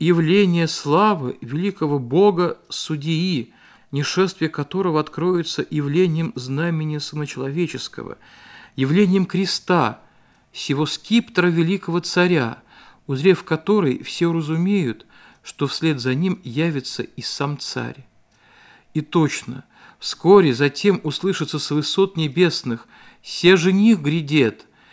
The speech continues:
се приближается судья, се является царь,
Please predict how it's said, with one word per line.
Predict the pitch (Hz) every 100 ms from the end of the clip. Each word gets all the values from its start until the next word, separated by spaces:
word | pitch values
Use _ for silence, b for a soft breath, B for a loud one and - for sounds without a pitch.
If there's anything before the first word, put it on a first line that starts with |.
| b -
се | - 151
приближается | 160 175 180 170 185 196 190 - 170
судья, | - 175 180 185 190 151 110 b b b b -
се | - - 170
является | 196 170 165 190 180 170 -
царь, | 165 - 170 139 110